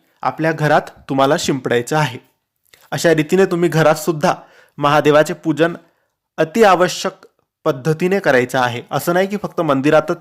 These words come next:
पूजन केलं तर झालं, मग आपल्या घरातसुद्धा शिवलिंग असेल तर त्या शिवलिंगचे सुद्धा आपल्या घरात पूजन झालेच पाहिजे, याची काळजी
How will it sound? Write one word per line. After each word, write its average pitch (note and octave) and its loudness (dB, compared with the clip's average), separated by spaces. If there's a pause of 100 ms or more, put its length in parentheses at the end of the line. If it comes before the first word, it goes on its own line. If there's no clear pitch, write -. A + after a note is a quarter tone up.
पूजन D#3 -2
केलं D#3 -2
तर E3 -2
झालं, C#3+ -2 (320)
मग C#3+ 0
आपल्या D3+ 2
घरातसुद्धा D3+ 0
शिवलिंग F#3 -2
असेल D3 -4 (300)
तर D3 0
त्या D#3+ -2
शिवलिंगचे D3 -2
सुद्धा D3 -2
आपल्या D3+ 2
घरात C#3+ 0 (420)
पूजन C#3+ 0
झालेच C3+ -2
पाहिजे, C3+ 0
याची C#3 -2
काळजी C3+ 0